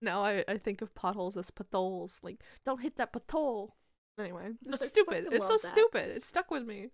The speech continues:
Speaker 1: This is my life
Speaker 2: I love
Speaker 1: now.
Speaker 2: that. Because, like, honestly, um, there is no, there is no reason why we have to pronounce words the way we pronounce words,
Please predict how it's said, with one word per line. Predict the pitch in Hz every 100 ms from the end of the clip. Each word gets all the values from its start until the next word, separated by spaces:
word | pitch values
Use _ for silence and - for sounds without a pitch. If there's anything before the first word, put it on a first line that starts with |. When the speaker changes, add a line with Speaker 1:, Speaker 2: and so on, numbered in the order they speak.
| _ _ _
Speaker 1:
This | 277 302
is |
my | 285 285
life | 262 381
Speaker 2:
I |
love | 294 247
Speaker 1:
now. | 196
Speaker 2:
that. | 180 - - _ _ _ _ _ _ _ _ _ _ _ _
Because, | 269 320 330
like, | 311 - -
honestly, | 214 233 254 302 302 302 - -
um, | 220 214 214 214 214
there | 214 208
is | 226 220
no, | 226 233 220 226 214 196 208 _ _ -
there | 220 247 233 -
is | 269 285 247 - - _ _ _ -
no | 233 247 247 240
reason | 208 240 202 190 180 175 - - _
why | 190 196
we | 190 202
have | - 196 202
to | -
pronounce | - - 196 185 185 -
words | 185 196 -
the | 185
way | 190
we | 190 196
pronounce | 185 196 190 190
words, | 190 202 220